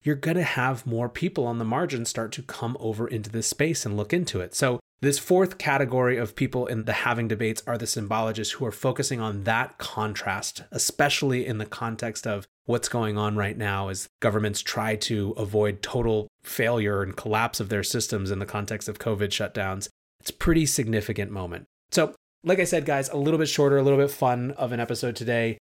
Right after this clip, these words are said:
The four archetypes of the Bitcoin halving debate are the speculators or gamblers or debaters or whatever you wanna call them, the fundamentalists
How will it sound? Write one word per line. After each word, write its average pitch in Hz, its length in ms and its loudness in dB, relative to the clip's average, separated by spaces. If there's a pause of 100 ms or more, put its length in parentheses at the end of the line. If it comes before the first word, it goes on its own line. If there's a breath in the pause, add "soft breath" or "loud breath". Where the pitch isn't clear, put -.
The 107 80 -4
four 165 580 4
archetypes 135 520 0
of 110 60 -8
the 113 60 -2
Bitcoin 113 380 -4
halving 120 340 -2
debate 110 400 0
are 101 320 0 (160)
the 107 80 -4
speculators 143 880 2
or 110 140 -2
gamblers 127 800 0
or 113 120 0
debaters 123 560 0
or 113 60 -2
whatever 123 240 2
you 131 60 4
wanna 131 160 0
call 120 220 2
them, 117 180 -4
the 110 100 -2
fundamentalists 131 1080 0